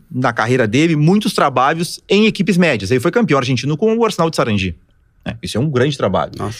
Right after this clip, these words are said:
Speaker 1: Então, também treinar o Equador tem isso, porque tu tá treinando uma seleção média. Então, tem jogos que o Equador tem que tomar a postura de equipe média.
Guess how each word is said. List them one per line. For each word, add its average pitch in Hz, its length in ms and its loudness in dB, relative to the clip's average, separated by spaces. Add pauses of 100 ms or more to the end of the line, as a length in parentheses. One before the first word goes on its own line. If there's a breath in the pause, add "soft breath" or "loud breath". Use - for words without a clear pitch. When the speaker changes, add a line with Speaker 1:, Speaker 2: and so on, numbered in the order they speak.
(120 loud breath)
Speaker 1:
Então, 214 320 0
também 226 500 2
treinar 165 420 2
o 170 80 2
Equador 151 440 2
tem 131 220 2
isso, 110 200 0
porque 147 200 -2
tu 165 160 0
tá 151 100 -2
treinando 143 260 2
uma 196 100 2
seleção 202 340 0
média. 226 440 0 (320 soft breath)
Então, 151 280 0
tem 247 260 2
jogos 180 400 2
que 175 60 2
o - 20 0
Equador 151 300 2
tem 196 240 4
que 196 80 -4
tomar 143 240 2
a - 20 2
postura 139 500 0
de 120 120 -2
equipe 139 240 0
média. 92 400 0